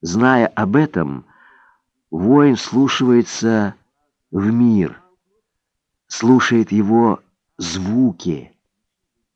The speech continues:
Я отложил записи в сторону. Дон Хуан засмеялся и сказал, что не надеется сразу изменить мои привычки. Учиться слушать мир надо постепенно,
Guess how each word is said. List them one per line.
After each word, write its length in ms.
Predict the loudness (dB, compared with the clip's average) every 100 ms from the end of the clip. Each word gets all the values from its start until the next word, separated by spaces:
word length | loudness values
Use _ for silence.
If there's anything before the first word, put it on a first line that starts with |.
| _ _ _ _ -20 -2
Я 180 | 2 2
отложил 380 | 4 2 2 2
записи 400 | 0 -2 -6 -8
в 60 |
сторону. 500 | -4 -2 -2 -4 -10 _ _ _ _ _ _ _ _ -6
Дон 260 | 4 4 4
Хуан 280 | 2 2
засмеялся 720 | 2 2 4 4 4 4 2
и 40 | 0
сказал, 400 | 0 0 2 2
что 400 | 0 2 4 4
не 140 | 4
надеется 560 | 2 2 4 4 2 -4
сразу 420 | -2 -2 0 0
изменить 420 | 0 0 -2 -2
мои 200 | 0 0
привычки. 720 | 2 0 2 2 0 -6 -8 -10 -20 -20 -4
Учиться 440 | -2 2 0 0 -4
слушать 500 | 0 -2 0 -2 0
мир 200 | 0 2
надо 240 | 0 0
постепенно, 960 | -2 -4 -4 -6 -2 0 0 -2 -4